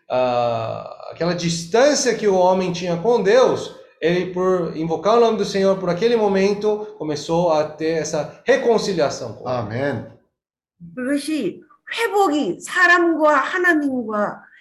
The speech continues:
Speaker 3: 이 관계가 회복이 된 거예요.
Speaker 1: O relacionamento de Deus com o homem foi restaurado.
Speaker 3: 그러니까 우리가,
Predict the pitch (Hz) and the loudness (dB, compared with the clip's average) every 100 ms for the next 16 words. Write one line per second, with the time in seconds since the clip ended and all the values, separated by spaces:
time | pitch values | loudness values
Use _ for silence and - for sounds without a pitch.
0 | _ - 233 - 311 370 330 294 254 330 | _ -8 -8 -4 -2 2 2 0 -2 -2
1 | 240 - - _ _ _ _ - 480 466 | -2 -6 -12 _ _ _ _ -6 -2 0
2 | 415 311 214 180 160 143 107 87 _ _ | 2 2 0 0 -2 -6 -10 -16 _ _
3 | _ - 107 131 214 214 202 185 180 170 | _ -14 -8 0 2 2 2 0 -2 -4
4 | 131 190 277 277 - 202 190 196 208 220 | -2 4 4 2 0 4 4 4 2 -4
5 | 220 160 160 180 185 - - 254 262 170 | -2 2 2 2 -4 -10 0 0 2 2
6 | 131 92 85 - - _ _ _ _ _ | 2 0 -4 -10 -20 _ _ _ _ _
7 | _ _ _ _ _ _ - 370 330 - | _ _ _ _ _ _ -2 0 0 2
8 | 294 269 233 202 277 302 277 254 233 185 | 4 4 4 2 0 2 2 2 2 0
9 | - | -4